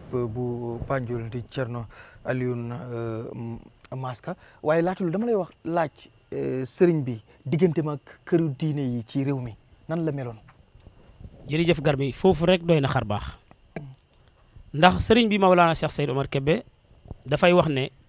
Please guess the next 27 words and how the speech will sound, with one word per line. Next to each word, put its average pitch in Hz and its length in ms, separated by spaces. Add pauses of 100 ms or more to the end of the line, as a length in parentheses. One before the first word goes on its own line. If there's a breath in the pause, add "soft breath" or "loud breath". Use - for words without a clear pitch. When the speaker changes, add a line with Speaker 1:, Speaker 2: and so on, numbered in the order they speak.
(140)
Speaker 2:
ku 190 100
Yàlla 170 320
mbaaxal 139 360
nangul 107 280
leen 90 140
ko. - 120 (880)
Loolu 131 140
la 127 60
digal 113 180
njabootam. 101 340 (200)
Speaker 1:
Hmm. 131 180
Speaker 2:
Képp 269 300
ku - 100
Yàlla 156 240
baaxal 123 320
nangul 107 240
leen 98 180
ko. - 120 (760 soft breath)
Ndax 175 200
bu 190 100
Yàlla 247 280
baaxalee 202 380
Imam 175 240
Thiam, 120 260 (760)
ma 170 160
nangul 220 380
ko, 110 200